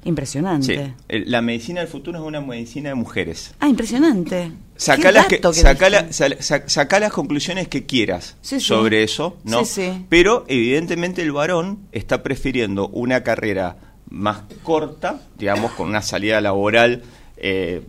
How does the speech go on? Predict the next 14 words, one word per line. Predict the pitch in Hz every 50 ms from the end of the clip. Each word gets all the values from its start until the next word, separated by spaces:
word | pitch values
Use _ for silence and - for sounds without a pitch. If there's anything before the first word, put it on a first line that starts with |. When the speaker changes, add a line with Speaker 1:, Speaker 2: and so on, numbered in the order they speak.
| - -
Speaker 2:
de | 60 80 85 101 95
no | 101 117 123
tanto | 120 123 127 127 120 123 117 104 -
espe-, | - - -
de | 110 104
no | 101 120 120 117
tanta | - 117 135 120 131
especialización | 117 - - 117 - - - 98 107 110 - - 127 - - 160 143 143 170
Speaker 1:
Sí. | 254 - 165 151 139 139 147 143
Speaker 2:
y | 139 - 147 160
poder | 165 - 127 101 95 101
empezar | 107 110 113 120 - - - 98 107
a | 110
ganar | 107 101 95 98 107 117 135 156 -